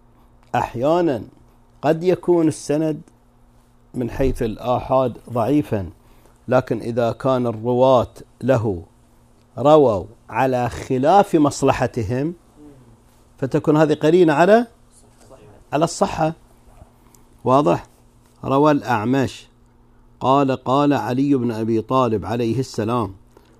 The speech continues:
"رأيت النبي صلى الله عليه وآله يقول عند الصفا وهو مقبل على شخص في صورة الفيل وهو يلعنه". قلت: "ومن هذا الذي تلعنه يا رسول الله؟"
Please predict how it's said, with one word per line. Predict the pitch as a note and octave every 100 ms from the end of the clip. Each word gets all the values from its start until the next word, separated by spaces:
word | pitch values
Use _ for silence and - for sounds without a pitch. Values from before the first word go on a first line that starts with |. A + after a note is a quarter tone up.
| B2
"رأيت | A2 A2+ D#3 -
النبي | C3 A#2 A2+ D3 C#3+ A2+ G2+
صلى | - A2+ A#2+
الله | C#3 C3+ A#2+ G#2+
عليه | G2+ A2+ B2 A2
وآله | F#2 G2+ - G#2
يقول | G#2+ A2 C3+ A2+
عند | C#3+ C#3
الصفا | C3 - A#2+ C3+ B2+ - - - _ -
وهو | C3+ C#3 C#3 B2+
مقبل | D3 - C3+ E3 F3 E3
على | B2 B2 A#2
شخص | A2 D3+ - - G#2+ G2 - _ - -
في | C3 A#2+
صورة | - D3+ C#3+ -
الفيل | A#2 G2+ D3 C#3 F2+ - _ _ _ A2+
وهو | A#2 C3+
يلعنه". | C#3+ B2+ G2 A2+ C#3 C3+ - _ _ _ -
قلت: | C#3 C3+ C#3+
"ومن | D#3 E3+ D#3+ C#3
هذا | C#3 D3 C#3 C3+
الذي | B2 B2 B2+ B2+
تلعنه | - A2 F#2+ B2 C3+ B2 - _ _ _ _ -
يا | B2+ B2
رسول | A2+ A#2+ G#2+
الله؟" | G2 A2 C3+ D#3